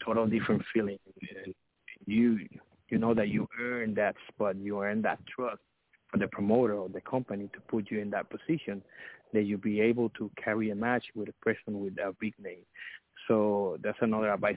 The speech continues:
I would to pe-, guys. Every time you get an opportunity to move around, train with every name, get seminars, go, go, spend money.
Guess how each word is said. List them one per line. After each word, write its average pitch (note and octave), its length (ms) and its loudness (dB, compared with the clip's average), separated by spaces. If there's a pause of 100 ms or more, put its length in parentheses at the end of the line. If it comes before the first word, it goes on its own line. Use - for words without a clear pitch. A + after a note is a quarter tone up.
I - 20 -4
would G2 200 -4
to F#2+ 220 -6 (100)
pe-, - 380 0
guys. G#2+ 260 0 (580)
Every A2 140 4
time B2 200 2
you A#2 80 4
get B2 200 -2
an G2+ 180 -2 (300)
opportunity A2+ 760 0 (500)
to G#2+ 100 4
move A2+ 240 4
around, G#2+ 800 0 (100)
train A2+ 440 0
with G2 220 -6 (720)
every A#2 280 4
name, A#2+ 340 2
get G#2+ 240 -6
seminars, A#2 400 0 (140)
go, C3 320 2 (260)
go, A#2 420 2 (320)
spend B2+ 420 2
money. G#2+ 540 -4